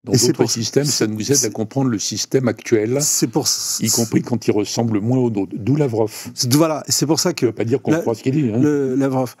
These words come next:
Speaker 2: Non, non, mais ce qui est intéressant, <laughs> euh, vous n'avez pas besoin de vous excuser. Euh, c'est le,
Speaker 1: Ah
Speaker 2: le
Speaker 1: non,
Speaker 2: cas de la, le
Speaker 1: j'explique.
Speaker 2: cas, le cas de Lavrov est très
Speaker 1: J'explique,
Speaker 2: intér-,
Speaker 1: c'est
Speaker 2: est
Speaker 1: tout.
Speaker 2: très intéressant, justement parce que vous expliquez,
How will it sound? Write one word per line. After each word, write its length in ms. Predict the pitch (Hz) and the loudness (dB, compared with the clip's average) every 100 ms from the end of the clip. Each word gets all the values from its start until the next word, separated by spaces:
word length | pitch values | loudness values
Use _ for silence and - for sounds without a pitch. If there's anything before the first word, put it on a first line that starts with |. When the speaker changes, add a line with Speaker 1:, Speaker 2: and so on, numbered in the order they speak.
| - - | -18 0
Speaker 2:
Non, 100 | 190 | 0
non, 120 | 185 | 2
mais 100 | 135 | 0
ce 100 | - | 0
qui 60 | - | -2
est 120 | 123 | -2
intéressant, 720 | 123 - 131 127 - 160 190 196 | 0 2 2 0 -2 -4 -6 -8
<laughs> 80 | 131 | 2
euh, 800 | 117 110 104 101 98 95 101 98 110 - - | 2 4 2 -2 -2 -4 -6 -8 -12 -18 -18
vous 80 | - | 2
n'avez 60 | 120 | 2
pas 120 | 117 | 4
besoin 240 | 110 110 113 | 0 0 -2
de 60 | |
vous 120 | 95 | -2
excuser. 680 | 98 - - 98 117 131 160 | -2 -4 -4 2 2 2 -2
Euh, 140 | 180 107 | -2 -2
c'est 280 | - 131 123 | 0 0 2
le, 140 | 123 | 0
Speaker 1:
Ah 40 | 139 | 2
Speaker 2:
le 80 | 123 | 2
Speaker 1:
non, 40 | |
Speaker 2:
cas 120 | 117 | 2
de 60 | 160 | 2
la, 60 | 160 | 0
le 80 | 165 | 2
Speaker 1:
j'explique. 100 | 123 208 | 2 0
Speaker 2:
cas, 60 | 196 | 0
le 80 | 170 | 0
cas 160 | 170 | 0
de 60 | 165 | 0
Lavrov 320 | 151 143 185 - | 0 0 0 -2
est 60 | |
très 160 | 117 143 | 0 0
Speaker 1:
J'explique, 220 | 131 120 143 | 0 0 0
Speaker 2:
intér-, 140 | 139 - | -2 -8
Speaker 1:
c'est 40 | 135 | -2
Speaker 2:
est 40 | 139 | 0
Speaker 1:
tout. 40 | |
Speaker 2:
très 220 | 160 160 | 2 0
intéressant, 560 | 147 120 127 120 214 151 | 0 0 0 2 -2 -4
justement 380 | 117 127 139 175 | -2 0 0 0
parce 160 | 135 | -2
que 60 | - | -4
vous 160 | 110 135 | 0 0
expliquez, 500 | - - 110 175 | 0 -6 0 0